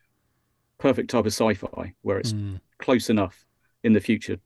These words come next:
Speaker 1: that you can,
Speaker 2: Mm.
Speaker 1: you can feel like you can touch it. Um,
Speaker 2: I, I must say,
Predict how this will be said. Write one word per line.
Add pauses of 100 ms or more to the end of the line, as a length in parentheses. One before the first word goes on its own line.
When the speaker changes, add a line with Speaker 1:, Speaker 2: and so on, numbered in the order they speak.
(100)
Speaker 1:
that
you
can,
Speaker 2:
Mm.
Speaker 1:
you
can
feel
like
you
can
touch
it. (600)
Um, (280)
Speaker 2:
I,
I
must
say,